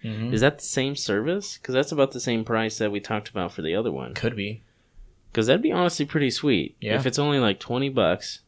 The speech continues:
Speaker 2: and it's access to all those old games and online play for your new games.
Speaker 1: Yeah. That wouldn't be a bad deal.
Speaker 2: That's not bad at all.
Speaker 1: No.
Speaker 2: I'm not, I don't have a problem with paying for that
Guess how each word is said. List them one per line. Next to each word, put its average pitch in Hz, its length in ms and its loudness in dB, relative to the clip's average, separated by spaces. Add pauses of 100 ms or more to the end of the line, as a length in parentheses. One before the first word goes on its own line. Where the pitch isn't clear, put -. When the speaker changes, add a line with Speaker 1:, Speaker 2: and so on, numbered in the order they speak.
(320)
Speaker 2:
and 104 160 0
it's 95 260 -2
access 110 360 0
to - 120 0
all 107 180 2
those 117 180 4
old 110 280 2
games 107 480 -2 (180)
and 110 300 2
online 117 480 0
play 113 280 2
for - 180 -6
your 104 160 2
new 107 200 0
games. 151 500 -4
Speaker 1:
Yeah. 117 240 0 (840)
That 123 100 4
wouldn't 127 180 4
be 110 100 2
a 101 40 2
bad 101 260 6
deal. 123 220 0
Speaker 2:
That's - 140 -2
not 269 160 4
bad 113 180 4
at 98 120 4
all. 131 300 8
Speaker 1:
No. 107 240 2
Speaker 2:
I'm 123 220 2
not, 196 260 2
I 101 120 2
don't 156 180 2
have 101 160 2
a 95 60 0
problem 101 340 2
with 87 240 -4
paying 101 220 -4
for 87 160 -8
that 87 320 0